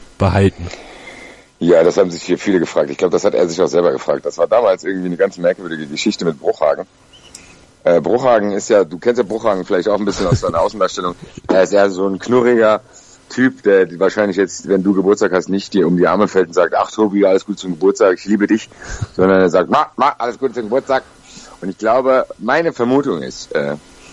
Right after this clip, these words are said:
Speaker 2: dass da so ein bisschen eine Diskrepanz war zwischen der erwarteten Wertschätzung, die Schwegler hatte, also dass er gesagt hat, er war hier Kapitän, er war Führungsspieler, er hätte sich wahrscheinlich vom Eintracht-Vorstand sowohl finanziell auch als was, als auch die Bemühungen betrifft, hätte er sich wahrscheinlich so ein bisschen mehr eine, äh, Aufwand gewünscht von den Verantwortlichen.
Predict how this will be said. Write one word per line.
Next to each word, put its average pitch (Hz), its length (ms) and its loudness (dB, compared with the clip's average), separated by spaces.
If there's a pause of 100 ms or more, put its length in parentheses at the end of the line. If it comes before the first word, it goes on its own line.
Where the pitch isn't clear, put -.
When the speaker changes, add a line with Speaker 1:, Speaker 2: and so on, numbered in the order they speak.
(420)
Speaker 2:
dass 90 200 -2
da 101 140 4
so 104 100 -2
ein 101 100 0
bisschen 123 220 0
eine 110 80 2
Diskrepanz 107 640 -4
war 107 160 2
zwischen 107 340 -6
der 92 260 2
erwarteten 104 520 -2
Wertschätzung, 117 460 0
die 92 80 -6
Schwegler 120 420 0
hatte, 127 280 0
also 92 140 -2
dass 95 180 -4
er 95 80 2
gesagt 92 240 -2
hat, 92 80 0
er 85 100 0
war 87 100 2
hier 87 140 -8
Kapitän, 123 500 -2 (420)
er 82 120 -2
war 85 100 0
Führungsspieler, 110 640 0 (380)
er 85 120 -2
hätte 120 220 2
sich 101 140 -6
wahrscheinlich 107 420 0
vom 95 120 0
Eintracht-Vorstand 104 760 -2 (840)
sowohl 113 360 2
finanziell 160 500 2
auch 135 220 2
als 127 300 -2
was, 123 180 0
als 117 240 0
auch 95 160 -2
die 113 100 -4
Bemühungen 113 440 4
betrifft, 78 420 -4
hätte 104 160 2
er 110 80 2
sich 95 100 -12
wahrscheinlich 113 340 0
so 113 100 -2
ein 104 180 0
bisschen 117 440 0
mehr 101 180 2
eine, 101 240 2
äh, 85 320 2
Aufwand 98 420 -2
gewünscht 71 320 -8
von 80 140 -4
den 73 120 -8
Verantwortlichen. 76 600 -4